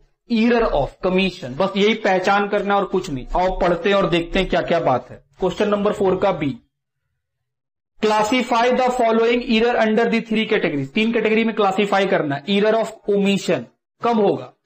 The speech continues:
Sir अगर आप कुछ record करना भूल जाइएगा, कुछ omit कर दीजिएगा तो वो error of omission है।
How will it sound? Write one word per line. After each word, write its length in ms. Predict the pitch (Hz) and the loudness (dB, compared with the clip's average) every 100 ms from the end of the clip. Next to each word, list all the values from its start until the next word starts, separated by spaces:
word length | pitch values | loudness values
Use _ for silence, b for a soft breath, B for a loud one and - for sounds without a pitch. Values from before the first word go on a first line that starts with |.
| _ _ | _ _
Sir 140 | - 233 | -4 0
अगर 200 | 233 240 | 2 2
आप 160 | 226 226 | 2 2
कुछ 140 | 233 | 0
record 360 | 208 208 226 220 | 0 0 0 2
करना 240 | 226 214 226 | 0 0 0
भूल 260 | 202 226 | 2 2
जाइएगा, 540 | 220 208 165 147 - 135 - | 2 2 2 0 -4 -10 -8
कुछ 240 | 220 - | -8 -2
omit 320 | 233 220 247 - | 0 2 0 0
कर 120 | 233 | 0
दीजिएगा 500 | 190 202 160 151 147 190 | 2 0 0 -2 0 -2
तो 160 | 220 220 | -2 0
वो 120 | 214 220 220 | 0 2 2
error 240 | 220 233 | 2 2
of 280 | 226 202 - | 2 0 -2
omission 440 | 233 262 247 247 | 0 0 2 2
है। 100 | 190 | 2